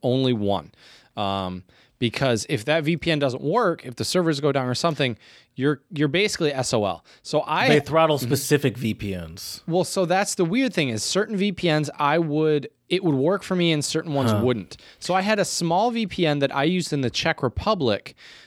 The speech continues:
Speaker 1: to watch, <laughs> this sounds ridiculous, but to watch U S sports events, right? So,
Speaker 2: Mm.
Speaker 1: so I couldn't watch any of my college basketball or college football unless I had a U S I P address. So I just bought a, a V P N subscription from a company called I P Vanish.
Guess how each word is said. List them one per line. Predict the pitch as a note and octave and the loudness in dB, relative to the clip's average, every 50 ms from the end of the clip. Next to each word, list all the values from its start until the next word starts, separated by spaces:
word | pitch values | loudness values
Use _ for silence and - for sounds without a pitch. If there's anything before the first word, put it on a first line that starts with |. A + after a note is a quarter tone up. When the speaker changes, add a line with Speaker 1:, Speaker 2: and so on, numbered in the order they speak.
| _ _ | _ _
Speaker 1:
to | - - D#3 | -6 -2 0
watch, | C#3+ B2+ B2+ C3 B2+ C#3 D3 C3 - - - | 0 2 2 2 2 0 0 0 0 -2 -2
<laughs> | D#3+ F#3 | -2 -2
this | E3 D3 F#3 - | 0 0 -2 -2
sounds | - G#3 F#3 E3+ D3+ D3 | 0 0 0 0 2 0
ridiculous, | C#3 D#3 E3+ D3+ E3 C#3+ A#2+ - | 2 0 0 2 0 -2 -2 -2
but | - C3 - | -6 -6 -2
to | - | 0
watch | C3 B2+ C3+ C3+ C3+ C#3 - - - - _ _ - _ _ _ _ _ _ - | 0 0 2 2 0 0 -2 -4 -8 -10 _ _ -20 _ _ _ _ _ _ -10
U | - B2+ C#3 E3+ F#3+ F#3+ E3+ | -6 -4 -2 0 0 0 0
S | D#3 - - | 0 -2 -4
sports | - - - F3 F3 D3 - | -6 -4 -2 -2 0 0 -2
events, | B2+ F#2+ F#2+ - - - - - - - _ _ | -2 -2 -2 -4 -4 -10 -12 -12 -14 -16 _ _
right? | - A#2 A#2+ D3 - | 0 0 0 0 0
So, | - - B2 A2 | 2 2 2 2
Speaker 2:
Mm. | F#2+ F#2 F#2+ - _ - - | 2 -2 -6 -12 _ -12 -8
Speaker 1:
so | - - D3+ | -4 0 0
I | - | 0
couldn't | - - A3+ A#3 A3+ | 0 0 -2 0 0
watch | G3+ F#3+ F#3 - | 2 0 0 0
any | - E3+ E3+ F3+ | -2 -2 0 0
of | F3+ | 2
my | F3 D#3+ C#3+ | 2 0 0
college | - - D3 D3+ D3+ C3+ A#2+ | 0 0 0 2 0 0 0
basketball | C3 C3 C3 - - C3+ C3+ C3 A#2 | 0 0 0 0 -2 0 2 2 2
or | A2 | 2
college | - - A2+ G#2+ G2+ | 2 2 0 0 0
football | - - G3 - - B2 G#2+ A2+ A2+ - - - - - - - | 0 -4 -4 -2 0 0 0 0 -2 -4 -10 -20 -20 -20 -10 -4
unless | - C#3 C3 B2+ B2 B2+ C3 C3 - - | -2 0 2 2 2 2 2 0 -2 -4
I | B2 B2+ A#2 | -4 -4 -4
had | A2+ F#2+ A2+ A2+ A2+ A2 G#2+ G#2 G#2 A2 - - - - _ _ _ - | -4 -2 -2 -2 0 0 0 -2 -2 -6 -8 -16 -20 -20 _ _ _ -2
a | B2 | 0
U | A#2 A2 G#2 A2+ B2 B2 A#2 G#2+ | 0 0 2 2 0 2 2 2
S | G#2 G#2 F#2+ - - | 2 2 0 -2 -6
I | G2+ F2+ F#2 | -8 -8 -8
P | F#2 - A#3 A#3+ | -4 0 2 2
address. | G3 B2+ G#2+ G2+ - - - | 2 2 -2 -6 -8 -8 -10
So | - - - - D#3+ D#3+ | -10 -6 -2 0 0 2
I | D3 E3 G3+ A#3+ | 2 2 -2 -2
just | B3+ B3+ F#3 - | -4 -6 -8 -4
bought | - D#3 C#3+ C3+ C3 - - _ - | 0 0 2 2 0 -2 -4 _ 0
a, | C3 B2 A#2+ A#2 A2+ - | 2 2 2 2 0 2
a | A#2+ A#2 A2 | 2 2 2
V | A2+ C#3+ E3+ | 2 0 0
P | - - E3 | 0 0 0
N | D3 C#3 | 0 0
subscription | - C3+ B2 - - C3+ B2 - C3+ A#2+ | -2 -6 -6 -4 -2 -2 -2 0 -2 -2
from | - B2+ A#2+ | -2 -2 -2
a | A#2 | -2
company | - B2+ A#2+ B2 B2 | -2 -2 -2 -2 -4
called | - - A2 G#2 - | -2 -2 -2 -2 -2
I | - C3+ D3 F3 F#3+ | -4 -2 0 0 0
P | F#3 - G#3 G3 | 0 0 0 2
Vanish. | D#3+ C#3 B2 A#2+ B2 C#3+ F3 - - | 2 2 2 2 2 0 -2 -4 -8